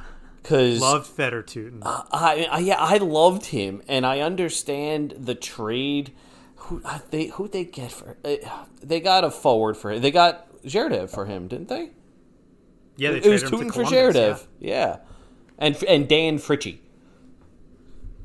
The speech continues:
Speaker 1: It, it, <laughs> it was
Speaker 2: There's an
Speaker 1: Tutin for
Speaker 2: obscure name.
Speaker 1: Zherdev and Fritchie.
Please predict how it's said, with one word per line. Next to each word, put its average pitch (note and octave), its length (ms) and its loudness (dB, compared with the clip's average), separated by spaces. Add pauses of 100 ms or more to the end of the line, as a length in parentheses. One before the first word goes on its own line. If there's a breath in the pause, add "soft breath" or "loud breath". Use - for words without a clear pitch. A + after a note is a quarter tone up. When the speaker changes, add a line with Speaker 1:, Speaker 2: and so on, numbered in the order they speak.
(280)
Speaker 1:
It, C3+ 200 0
it, F#3+ 800 0
<laughs> - 40 0
it F3+ 100 8
was E3+ 200 0
Speaker 2:
There's E3+ 380 2
an D#3 80 0
Speaker 1:
Tutin C3+ 140 -4
for E3+ 60 8
Speaker 2:
obscure D3 240 6
name. C#3+ 80 4
Speaker 1:
Zherdev D3 420 8
and B2+ 140 2
Fritchie. A2 520 -6